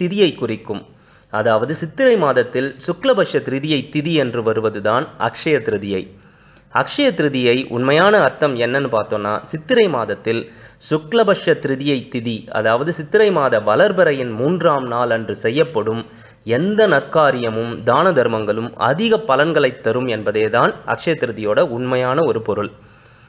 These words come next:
அக்ஷய திருதியை நாளின் மகத்துவங்கள் பல இருக்கின்றன. அவற்றில் சிலவற்றை நம்ம இப்ப பார்க்கலாம். பார்வதி தனது பிறந்த வீட்டுக்கு வந்தது அக்ஷய திருதியை அன்றுதான்.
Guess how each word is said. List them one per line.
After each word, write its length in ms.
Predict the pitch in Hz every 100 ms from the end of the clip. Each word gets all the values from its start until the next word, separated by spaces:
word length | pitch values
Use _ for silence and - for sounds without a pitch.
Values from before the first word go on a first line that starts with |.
| _
அக்ஷய 360 | 120 143 - 294
திருதியை 360 | 196 156 139 123
நாளின் 380 | 113 117 123 120 135 120
மகத்துவங்கள் 600 | 123 208 - 190 135 107
பல 220 | - 123 165
இருக்கின்றன. 600 | 151 135 113 104 107 - - - -
அவற்றில் 500 | 123 143 151 143 139
சிலவற்றை 460 | 151 190 196 165 185
நம்ம 160 | 175 131
இப்ப 200 | 113 104
பார்க்கலாம். 360 | 98 95 98 - - _
பார்வதி 580 | 147 233 226 143 123 131
தனது 300 | 127 127 113
பிறந்த 340 | 156 220 240
வீட்டுக்கு 420 | 175 127 127 -
வந்தது 580 | 107 110 120 113 110 -
அக்ஷய 360 | - 117 - 202
திருதியை 420 | 151 123 113 110 104
அன்றுதான். 440 | 101 101 104 98